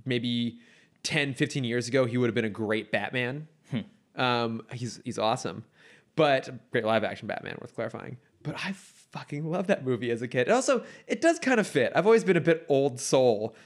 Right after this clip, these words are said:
Speaker 1: So it makes sense that eleven-year-old me would be really obsessed with historical <laughs> dramas.
Speaker 2: Yeah, that, that, that plays into character.
Speaker 1: Historic political dramas. But, uh,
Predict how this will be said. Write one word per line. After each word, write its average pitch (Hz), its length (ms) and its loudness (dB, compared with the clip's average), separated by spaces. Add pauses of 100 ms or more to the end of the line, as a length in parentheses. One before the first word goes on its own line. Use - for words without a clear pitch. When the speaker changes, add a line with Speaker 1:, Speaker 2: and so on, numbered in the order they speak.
(120)
Speaker 1:
So 190 120 0
it 175 40 2
makes 190 180 4
sense 170 180 2
that 165 100 2
eleven-year-old 139 540 4
me 127 140 2
would 120 100 0
be 123 80 0
really 120 280 2
obsessed 117 440 0
with 120 100 -4
historical 123 680 -2 (120)
<laughs> - 120 -20
dramas. 240 920 2
Speaker 2:
Yeah, 151 340 4 (100)
that, 143 240 4
that, 131 280 2
that 143 260 6
plays 135 240 2
into 117 140 -2
character. 104 520 -4 (600)
Speaker 1:
Historic 185 460 2
political 151 400 2
dramas. 127 500 2
But, 165 280 -2
uh, - 80 -8